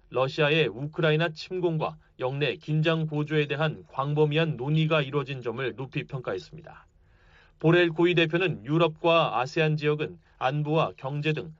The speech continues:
다양한 분야에서 서로 연결돼 있다고 강조하고 이번 에이알에프를 통해 이유가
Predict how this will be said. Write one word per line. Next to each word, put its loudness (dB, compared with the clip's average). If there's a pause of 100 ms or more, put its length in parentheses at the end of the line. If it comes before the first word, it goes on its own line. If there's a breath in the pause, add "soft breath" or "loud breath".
(120)
다양한 0
분야에서 -4
서로 -2
연결돼 0
있다고 -4
강조하고 -6 (260 soft breath)
이번 2
에이알에프를 0
통해 -6 (260 soft breath)
이유가 0